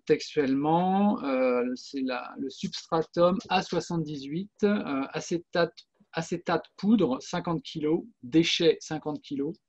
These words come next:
nitro, donc, euh, nitro, euh, nitrocellulose, hein, vingt kilos, triphénylphosphate, dix-sept kilos cinq, et tricrésylphosphate, dix-sept kilos cinq,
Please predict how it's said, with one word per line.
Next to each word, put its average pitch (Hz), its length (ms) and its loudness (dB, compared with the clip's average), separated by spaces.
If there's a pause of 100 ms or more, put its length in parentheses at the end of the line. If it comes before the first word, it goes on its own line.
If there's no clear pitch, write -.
(680)
nitro, 175 520 2
donc, 131 360 -2
euh, 117 380 4
nitro, 120 760 -4
euh, - 40 -14 (720)
nitrocellulose, 131 920 0
hein, 131 180 2
vingt 143 200 -2
kilos, 160 500 0
triphénylphosphate, 170 1080 0
dix-sept 151 320 -4
kilos 147 320 -4
cinq, 185 580 -2
et 135 280 -2
tricrésylphosphate, 165 1200 -2 (220)
dix-sept 165 460 -8
kilos 151 280 -2
cinq, 156 320 -4